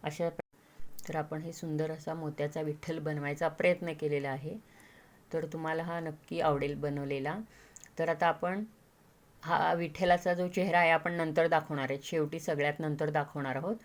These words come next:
तर रुक्मिणी पण असंच बनवायची आपल्याला. रुक्मिणी आपण, अ, चेहरा बनवायचा आहे रुक्मिणीचा, बाकीचं सगळं हात आणि कमरेवर जे हात ठेवलेला आहे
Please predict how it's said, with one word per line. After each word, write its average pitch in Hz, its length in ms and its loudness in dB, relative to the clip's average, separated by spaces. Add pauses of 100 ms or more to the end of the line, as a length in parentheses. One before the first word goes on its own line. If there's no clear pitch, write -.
(360)
तर 175 100 4
रुक्मिणी 180 400 2
पण 185 140 2
असंच 175 340 2
बनवायची 156 420 2
आपल्याला. 151 360 2
रुक्मिणी 175 400 -2
आपण, 185 420 0 (340)
अ, 160 400 2
चेहरा 180 340 6
बनवायचा 160 480 2
आहे 165 80 4
रुक्मिणीचा, 151 640 -2 (460)
बाकीचं 175 420 4
सगळं 190 260 6
हात 180 360 4
आणि 175 160 2
कमरेवर 165 520 2
जे 165 140 -2
हात 165 220 2
ठेवलेला 156 520 0
आहे 170 260 2